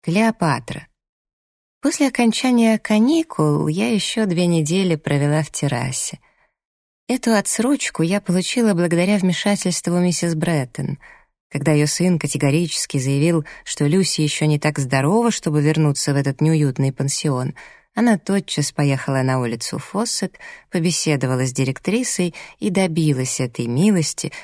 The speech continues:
убедив её, что для полного выздоровления мне необходимы продолжительный отдых и перемена обстановки.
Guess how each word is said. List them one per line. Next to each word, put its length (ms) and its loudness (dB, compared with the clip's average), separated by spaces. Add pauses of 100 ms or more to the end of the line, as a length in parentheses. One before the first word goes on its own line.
(100)
убедив 500 0
её, 140 2
что 200 -4
для 180 2
полного 560 0
выздоровления 880 0 (280)
мне 180 4
необходимы 640 2
продолжительный 960 0
отдых 440 0 (220)
и 140 0
перемена 680 2
обстановки. 840 -6